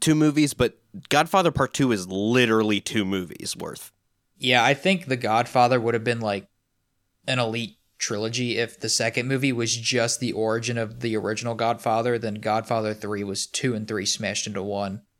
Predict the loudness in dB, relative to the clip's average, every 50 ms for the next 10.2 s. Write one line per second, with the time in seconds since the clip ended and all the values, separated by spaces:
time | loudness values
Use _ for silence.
0 | _ _ _ -2 2 4 4 4 4 0 -2 -2 0 0 -2 -4 -8 -16 _ _
1 | _ _ _ _ _ _ _ _ _ _ _ _ -14 -8 -6 -4 -2 0 0 0
2 | 0 -2 -2 -6 _ _ _ _ _ _ _ _ _ _ _ _ _ _ _ _
3 | _ _ _ _ _ 0 2 4 4 4 2 0 -2 -2 -2 -2 0 2 4 4
4 | 4 4 2 -2 -4 -6 -6 -4 -4 -4 -4 -4 -6 -6 -8 -10 _ _ -6 -4
5 | -2 -2 -2 -4 -6 -6 -6 -4 -4 -6 -6 -4 -6 -4 -4 -4 -4 -4 -6 -6
6 | -4 -4 -2 -2 -4 -6 -8 _ _ _ _ _ _ _ -2 0 2 2 2 2
7 | 2 0 0 0 0 0 2 0 0 2 2 2 4 4 2 2 2 -2 -2 -2
8 | -2 -2 -4 -12 -6 -2 0 0 0 0 -2 -4 -6 -4 -2 -2 -2 0 0 0
9 | 0 0 0 -4 -10 _ _ _ -2 0 2 2 2 2 0 0 -2 -2 -4 -4
10 | -6 -10 -14 -16